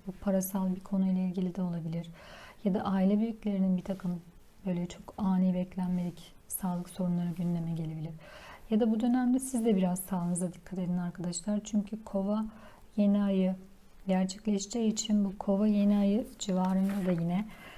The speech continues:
özellikle on bir Şubat haftası yine sağlığınıza da dikkat etmeniz gerekiyor.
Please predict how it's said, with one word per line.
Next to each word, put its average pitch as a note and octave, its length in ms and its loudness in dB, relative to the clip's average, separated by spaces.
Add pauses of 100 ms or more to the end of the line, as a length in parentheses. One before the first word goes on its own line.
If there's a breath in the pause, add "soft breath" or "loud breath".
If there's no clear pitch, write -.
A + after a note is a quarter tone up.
(220 loud breath)
özellikle G3 460 4
on G3+ 300 6
bir G3 60 0
Şubat G3 400 -2
haftası F3+ 540 -4
yine F#3+ 300 2 (200)
sağlığınıza F#3 580 2
da G3+ 160 0 (340)
dikkat F#3+ 280 -4
etmeniz F#3 540 -2
gerekiyor. F3 540 -2